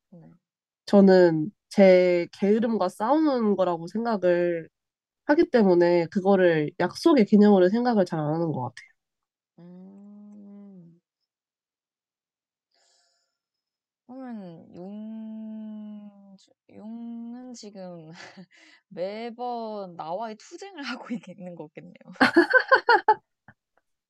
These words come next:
Speaker 1: 그
Speaker 2: 그러니까
Speaker 1: 흡수가 많은
Speaker 2: 이런 뭐
Speaker 1: 건가요?
Speaker 2: 채채랑
Speaker 1: 많이 내, 많이 내라는 투쟁? <laughs>
Speaker 2: <laughs> 아니, 이게 채채랑 이렇게 방송을 여섯 시 하기로 했다, 이거 약속이잖아요.
Speaker 1: 네네.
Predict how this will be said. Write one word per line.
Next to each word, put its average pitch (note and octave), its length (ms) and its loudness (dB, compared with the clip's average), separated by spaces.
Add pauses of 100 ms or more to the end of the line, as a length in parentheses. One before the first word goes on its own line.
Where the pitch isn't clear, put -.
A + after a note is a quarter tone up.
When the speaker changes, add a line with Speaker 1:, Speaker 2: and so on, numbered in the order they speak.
(1120)
Speaker 1:
그 A3 100 -14
Speaker 2:
그러니까 B3 240 2
Speaker 1:
흡수가 E4+ 400 -10
많은 A3+ 240 2
Speaker 2:
이런 A#3 180 4
뭐 F#3 100 -2
Speaker 1:
건가요? C4 240 0
Speaker 2:
채채랑 F4+ 300 4
Speaker 1:
많이 A3 60 -6
내, B3 200 -10
많이 F#3+ 300 -16
내라는 F3 380 -12
투쟁? A3 320 -20 (120)
<laughs> - 220 -20 (1400)
Speaker 2:
<laughs> - 280 -10
아니, A3 160 4
이게 A3 160 2
채채랑 F4 480 4
이렇게 A3 240 -2
방송을 A#3+ 520 -2
여섯 G3+ 180 -8
시 - 160 -10
하기로 B3 340 0
했다, A#3+ 240 2
이거 E3+ 140 -2
약속이잖아요. F3+ 1080 -2
Speaker 1:
네네. E3 380 -12